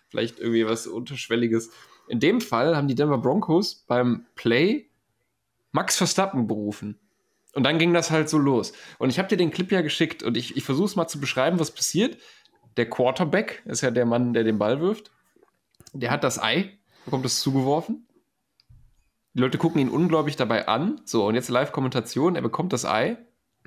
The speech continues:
an der vierzig-Yard-Linie, geht fünf, sechs Schritte zurück und schmeißt das dann zu der Nummer zweiundachtzig und der, äh, kommt dann an der gelben Linie vorbei.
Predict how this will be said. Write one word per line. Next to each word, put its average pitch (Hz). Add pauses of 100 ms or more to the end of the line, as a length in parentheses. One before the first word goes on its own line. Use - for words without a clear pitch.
(340)
an 123
der 135
vierzig-Yard-Linie, 160
geht 160 (420)
fünf, 151
sechs -
Schritte 143
zurück 147
und 131
schmeißt 165
das 147
dann 156 (680)
zu -
der 139
Nummer 147
zweiundachtzig 139
und 127
der, 131
äh, 127
kommt 135
dann 120
an 113
der 113
gelben 110
Linie 104
vorbei. -